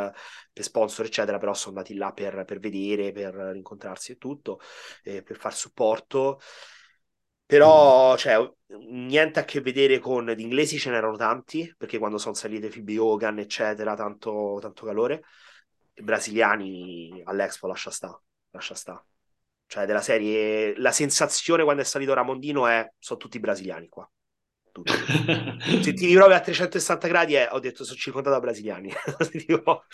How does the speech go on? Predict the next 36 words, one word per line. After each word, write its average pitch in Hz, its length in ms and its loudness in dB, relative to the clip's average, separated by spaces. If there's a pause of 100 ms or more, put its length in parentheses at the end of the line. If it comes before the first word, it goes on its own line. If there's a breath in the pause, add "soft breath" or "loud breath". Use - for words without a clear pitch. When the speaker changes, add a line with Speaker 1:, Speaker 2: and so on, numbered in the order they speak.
(320 loud breath)
Speaker 2:
Sono 110 240 -2
Rio 120 120 4
de 120 100 6
Speaker 1:
eh, 113 40 4
Speaker 2:
Janeiro, 127 340 2
non 113 100 -4
me 110 100 0
ne 104 60 2
so 107 60 0
accorto. 98 440 -6 (960)
Speaker 1:
Bravo, 104 320 2
bravo. 98 300 -2 (440 soft breath)
Ehm, 117 760 -6
che 117 120 -4
poi 202 140 4
per 139 140 -2
loro 143 180 6
non 120 120 -4
credo 123 220 -4
che 113 80 -6
sia - 280 -6 (160)
lunga 110 480 -8
come 107 200 -6
per 98 140 -8
noi, 98 280 -8 (160)
diciamo, 101 340 -18
quindi 98 220 -14
Speaker 2:
No. 95 220 -12 (440)
Speaker 1:
esatto. 95 320 -14
Speaker 2:
No, 101 100 -12
assolutamente 98 400 -10
no. 92 140 -14 (340)
Speaker 1:
E 120 1160 -4
per 131 100 -18
cui 160 180 -14
sì, 127 220 -12